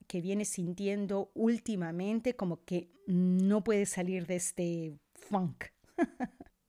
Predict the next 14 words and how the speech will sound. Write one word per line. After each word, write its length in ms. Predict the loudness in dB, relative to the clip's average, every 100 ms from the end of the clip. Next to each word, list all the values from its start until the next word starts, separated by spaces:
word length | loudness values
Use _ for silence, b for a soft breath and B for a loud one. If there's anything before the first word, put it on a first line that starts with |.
| _ _ -2
No 220 | 2 2
sé 160 | 2 0
si 140 | 0
se 160 | -2 -2
siente 320 | 0 -2 -2
en 80 | -2
todas 260 | -2 -2
partes, 380 | -2 -4 -4 -10
pero 200 | -4 -4
la 100 | -2
energía 760 | -2 -4 -6 -2 2 4 2 0
colectiva 720 | -2 -2 -4 -6 -4 -2 -2
es 180 | -4 -6
últimamente 1080 | -6 -4 -6 -4 -2 -2 -4 -4 -2 -4